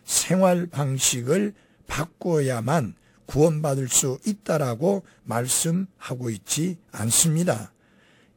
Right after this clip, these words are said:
이미 구원받은 사람은 새로운 창조물이며 하나님이 이미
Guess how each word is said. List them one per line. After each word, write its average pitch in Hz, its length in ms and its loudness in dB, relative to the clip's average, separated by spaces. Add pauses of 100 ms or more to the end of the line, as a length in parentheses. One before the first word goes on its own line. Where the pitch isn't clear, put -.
이미 175 600 6
구원받은 151 680 4
사람은 123 680 0 (200)
새로운 185 800 2 (120)
창조물이며 156 1160 0 (320)
하나님이 190 720 4 (120)
이미 202 420 4